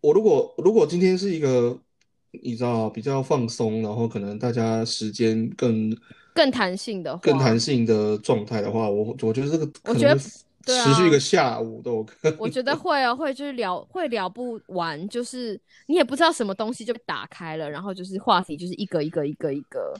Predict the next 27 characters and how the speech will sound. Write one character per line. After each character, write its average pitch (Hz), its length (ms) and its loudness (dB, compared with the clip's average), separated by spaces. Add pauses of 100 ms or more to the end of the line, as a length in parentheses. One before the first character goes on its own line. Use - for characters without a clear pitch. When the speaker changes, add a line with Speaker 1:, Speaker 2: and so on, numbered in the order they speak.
(460)
Speaker 2:
我 208 80 2
第 294 160 0
一 339 80 4
次 330 140 0
在 294 120 4
不 294 140 -6
需 294 140 -2
要 269 100 4
想 180 240 -4
话 208 160 0
题 175 140 -6
的 165 80 -2
情 160 180 -10
况 190 180 -4
之 180 80 -8
下， 185 200 -4 (200)
不 277 80 -6
知 262 160 -8
不 247 160 -8
觉 190 120 0
就 196 80 -2
讲 151 180 -4
了 127 100 -6
三 165 220 -6
个 208 80 -6
小 - 280 -12
时。 - 260 -16